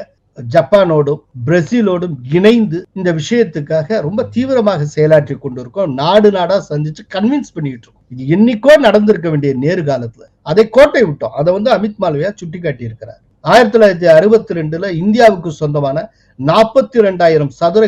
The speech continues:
கிலோமீட்டர் பரப்புள்ள அக்சாய் சின் பகுதியை சீனா கைப்பற்றி கொண்டது. அது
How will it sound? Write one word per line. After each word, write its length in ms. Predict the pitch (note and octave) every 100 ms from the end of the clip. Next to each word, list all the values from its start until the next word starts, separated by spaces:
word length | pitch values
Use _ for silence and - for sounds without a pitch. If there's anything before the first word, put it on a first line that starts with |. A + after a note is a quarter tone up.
| -
கிலோமீட்டர் 640 | - A#3 C4 A#3+ F#3 F3+ D3
பரப்புள்ள 440 | E3 D#3 - D#3 F#3+ _ _
அக்சாய் 480 | - - - B3 A3+
சின் 320 | - D#3 C3 G#2+ _ _ _ _ -
பகுதியை 440 | F3+ G3 F#3+ G#3 - _ _ _ _ _ _ _
சீனா 320 | - G#3+ G3 G#3 - _ _ _ -
கைப்பற்றி 460 | F#3 G#3 G3+ D#3
கொண்டது. 380 | D3+ C#3 A#2 A2 _ _ _ _ -
அது 200 | F3+